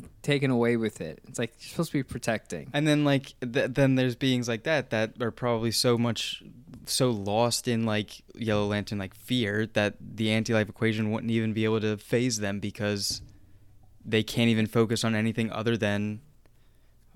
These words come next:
Speaker 2: I don't know, being scary or being
Speaker 1: But
Speaker 2: scared.
Speaker 1: you also got, you got the, you got some of them who, I, the only ones that I'm like, "Okay, maybe this is really bad," is, like,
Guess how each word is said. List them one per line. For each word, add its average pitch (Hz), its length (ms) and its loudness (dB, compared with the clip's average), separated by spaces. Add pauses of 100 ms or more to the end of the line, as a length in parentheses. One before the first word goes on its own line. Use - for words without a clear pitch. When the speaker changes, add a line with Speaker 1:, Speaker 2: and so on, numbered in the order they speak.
Speaker 2:
I 98 60 -10
don't 101 120 -6
know, 98 100 -6
being 104 240 -4
scary 98 540 -2 (220)
or 98 100 -12
being 101 240 -6
Speaker 1:
But 98 60 -4
Speaker 2:
scared. 98 240 0
Speaker 1:
you 147 80 6
also 151 180 -2
got, 147 220 0 (320)
you 139 140 -4
got 147 180 0
the, 127 480 0 (340)
you 135 220 -2
got 147 180 0
some 156 340 0
of 151 80 0
them 127 280 2
who, 117 480 -2 (300)
I, 156 260 0
the 147 180 2
only 202 260 4
ones 165 260 2
that 127 120 4
I'm 120 160 4
like, 107 280 0
"Okay, 110 300 0
maybe 120 280 2
this 120 240 0
is 101 120 -6
really 101 240 0
bad," 87 380 -6
is, 123 320 -2
like, 110 240 -2